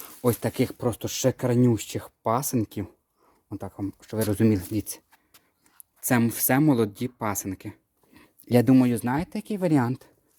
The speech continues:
Якби я поставив їх в воду, бо їх багато, здорові, дивіться,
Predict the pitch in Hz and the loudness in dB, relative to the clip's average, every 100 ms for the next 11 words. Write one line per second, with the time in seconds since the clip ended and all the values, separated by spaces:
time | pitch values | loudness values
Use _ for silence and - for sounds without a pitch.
0 | - - - - - 107 123 175 170 135 | -20 -18 -18 -6 0 2 6 4 4 2
1 | 156 151 139 117 147 - 113 113 98 113 | 6 6 6 4 2 2 -2 0 2 0
2 | 147 - - _ _ 101 110 104 101 117 | -2 -6 -20 _ _ -6 -4 -2 0 0
3 | 156 185 - 101 _ - - - - 98 | 0 -4 -6 -12 _ -20 -20 -20 -8 4
4 | 123 131 151 131 101 95 123 139 - - | 6 8 8 6 2 -2 2 2 0 -10